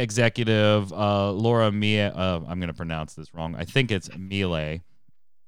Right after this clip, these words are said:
uh, announced the departure saying, "I want to personally thank Casey and Mark for everything they've done for the BioWare community and particularly for our players.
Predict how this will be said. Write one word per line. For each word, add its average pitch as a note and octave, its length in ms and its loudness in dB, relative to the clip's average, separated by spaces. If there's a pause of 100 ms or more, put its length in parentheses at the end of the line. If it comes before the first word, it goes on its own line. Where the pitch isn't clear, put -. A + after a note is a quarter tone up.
(140)
uh, G2+ 280 4
announced A2+ 440 2
the A2+ 60 -2
departure G2+ 480 -2
saying, F#2 340 -2 (380)
"I A2+ 80 -2
want B2+ 180 4
to B2 40 2
personally B2+ 560 0
thank A2+ 300 -2
Casey A2 360 -2
and G2 100 -2
Mark G2 360 0
for - 180 -4
everything G2+ 380 0
they've F#2 180 -2
done F2+ 240 0
for G2 160 0
the F2+ 100 0
BioWare E2+ 520 -2
community F#2 580 -2
and F2 240 -8
particularly F#2 600 -8
for F2+ 180 -4
our E2 100 0
players. G#2 560 0